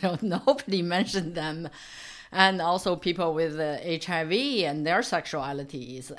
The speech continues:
and the people with the disabilities, the, the sexualities of, uh, people with disabilities, no one,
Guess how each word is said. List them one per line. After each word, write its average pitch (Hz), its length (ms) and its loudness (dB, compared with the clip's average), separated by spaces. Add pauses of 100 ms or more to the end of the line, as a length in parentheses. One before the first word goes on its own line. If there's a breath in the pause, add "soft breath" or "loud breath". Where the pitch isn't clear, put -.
and 240 320 2
the 175 60 2
people 170 280 -4
with 160 120 -2
the 151 80 -2
disabilities, 151 920 -4
the, 165 200 -2 (220)
the 190 80 0
sexualities 180 1080 0
of, 156 160 -4
uh, 147 380 -4
people 160 260 -6
with 151 240 -6
disabilities, 175 800 -8
no 165 180 -4
one, 165 320 -2